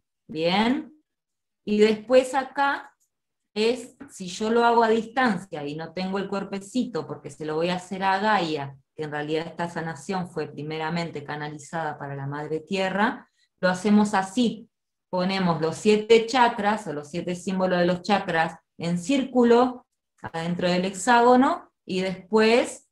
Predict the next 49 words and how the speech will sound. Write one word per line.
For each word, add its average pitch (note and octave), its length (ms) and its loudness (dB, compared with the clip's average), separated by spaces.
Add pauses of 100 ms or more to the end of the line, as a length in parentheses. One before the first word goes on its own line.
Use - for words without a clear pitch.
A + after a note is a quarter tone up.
(100)
eh, D#3+ 400 2
los E3+ 240 -6
tres, G3+ 480 -4
este, E3+ 480 -6
cuarzos G3 480 -2
para G3+ 240 -2
un A3 140 4
lado C4+ 260 4
y - 20 -2
los A3+ 200 -2
tres F#3+ 140 -8
para G#3 180 0
el G#3 80 2
otro, A#3 260 -2
formando G3 800 0 (280)
el E3+ 180 0
hexágono. C#3+ 640 -2 (520)
Bien, G3 360 2
estas G#3+ 320 0
son G#3+ 140 2
las G#3+ 180 0
estructuras. D3+ 1080 -6 (1800)
Esto G3+ 280 -2
después, G3 420 -2
este, G3+ 240 -6
si F3 140 -12
ustedes G3 280 -2
buscan, G#3 320 2
van F#3 220 4
a F3+ 40 -10
tener F3 420 -2
el D#3+ 100 -4
drive F3+ 340 2
en, D3+ 180 -6
en, C#3+ 380 -8
en D3 140 -10
los D3 220 -10
videos D#3 340 -4
de D#3 120 -4
YouTube, F3 360 -6
y E3+ 80 2
eso F3 180 -4
yo E3+ 140 -12
siempre E3 420 -8
lo D3+ 160 -4
pongo E3+ 320 -2
para C#3+ 240 -4
que D3 100 -12
puedan, D3+ 500 -4